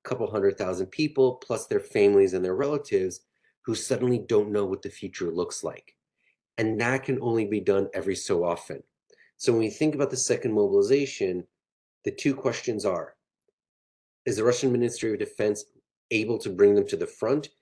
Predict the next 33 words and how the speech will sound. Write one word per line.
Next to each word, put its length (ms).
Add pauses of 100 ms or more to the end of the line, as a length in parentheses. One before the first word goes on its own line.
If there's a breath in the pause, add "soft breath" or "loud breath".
(200)
in 220
any 200
sort 280
of 80
meaningful 440
manner, 460 (640)
even 220
if 100
they 80
don't 220
care 200
about 200
the 60
preservation 580
of 80
human 300
life? 260 (260)
But 140
can 140
they 160
actually 380
put 360 (240)
them 160 (100)
in 180
uniforms 720
with 220
guns 220
in 60
their 140
hands, 420 (340)
you 100
know, 120
facing, 640